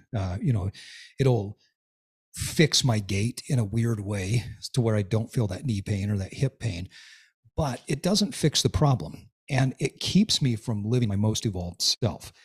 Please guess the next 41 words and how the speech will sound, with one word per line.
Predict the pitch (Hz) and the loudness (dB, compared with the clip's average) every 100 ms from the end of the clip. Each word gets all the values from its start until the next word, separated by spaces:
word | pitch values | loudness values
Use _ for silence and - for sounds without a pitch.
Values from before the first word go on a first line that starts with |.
| _ _ _ | _ _ _
And | 123 | 2
so | - | 6
I | 123 | 6
think | 120 147 139 | 6 2 2
getting | 151 156 | 0 2
out | 127 | 2
of | 113 | 2
pain | 127 113 | 4 4
and | 107 107 | 2 2
learning | 113 110 | 2 2
how | 90 120 | 0 0
to | |
move | 98 110 113 - | 2 2 0 -2
properly | - 147 117 117 90 87 - - | -4 -2 0 -2 -6 -8 -12 -2
just | 135 123 | 0 0
invigorates | - 131 104 101 110 131 123 85 82 - - - - | -2 -4 -4 -6 2 4 4 0 0 2 2 -2 -14
our | - 104 98 92 - | 0 4 4 2 -4
mission | 107 104 - 80 69 - | 0 0 0 -2 -4 -4
and | 127 | -2
our | 101 | -2
purpose | - - 127 110 92 | 0 4 4 4 0
in | 104 80 | 0 -2
life, | 78 - | -6 -2
so | - 110 | 2 2
that | 101 - - - - _ _ | 0 -4 -16 -20 -20 _ _
whoever | 165 170 170 | 8 8 8
we | 151 131 | 6 6
are, | 104 85 - _ | 4 -2 -8 _
whatever | 110 123 151 | 4 8 8
we're | 147 113 | 8 6
here | 101 123 | 6 6
for, | 113 120 87 76 - - - _ _ | 6 4 2 0 -10 -20 -20 _ _
whatever | 120 147 | 4 8
that | 151 131 | 8 6
path | - 123 117 | 4 4 2
of | 101 | 0
growth | 104 110 | 2 2
and | 107 | 2
evolution | 98 101 101 - 98 | 2 0 0 0 0
looks | 101 - | 0 0
like, | 90 82 - | -2 -6 -10